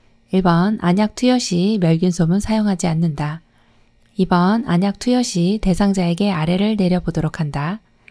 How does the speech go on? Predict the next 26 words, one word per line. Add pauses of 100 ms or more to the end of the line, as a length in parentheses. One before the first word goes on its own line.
(360)
삼
번,
안약을
넣은
후
눈을
감고
안구를
움직인다. (640)
사
번,
아래
눈꺼풀을
아래로
당겨서 (400)
각막에
안약을
점안한다. (720)
오
번,
안약
투여
시
아래
눈꺼풀의
외측으로